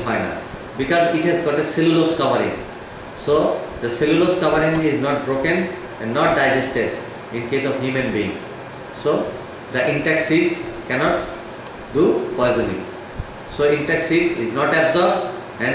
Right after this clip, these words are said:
it passes with the stool। তাহলে যে প্রশ্ন করা হয়, তাহলে এটা কি ফর্মে থাকলে পরে পয়জনিং হবে? যদি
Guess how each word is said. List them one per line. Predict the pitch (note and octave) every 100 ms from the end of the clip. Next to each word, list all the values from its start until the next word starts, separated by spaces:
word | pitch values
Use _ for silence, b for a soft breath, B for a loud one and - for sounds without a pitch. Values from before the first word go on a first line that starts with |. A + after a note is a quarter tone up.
| B2
it | A#2 - - -
passes | C3 D#3 D3+ C#3
with | B2
the | F3+ - - -
stool। | - F#3+ C3 - - - - - - -
তাহলে | A#2+ C#3 D3+ D3
যে | D3+ D3+
প্রশ্ন | D#3+ F3 F3
করা | E3+ E3+
হয়, | F#3 F#3+ - - - -
তাহলে | B2 C3+
এটা | C#3 -
কি | F#3 F#3
ফর্মে | F#3 F3+ F#3 F#3 F#3 - - -
থাকলে | D#3 D#3+ D#3+
পরে | D#3+ E3 E3+ -
পয়জনিং | D3 D3+ D#3+ D#3
হবে? | D#3+ F#3 - - - - - - - - -
যদি | C3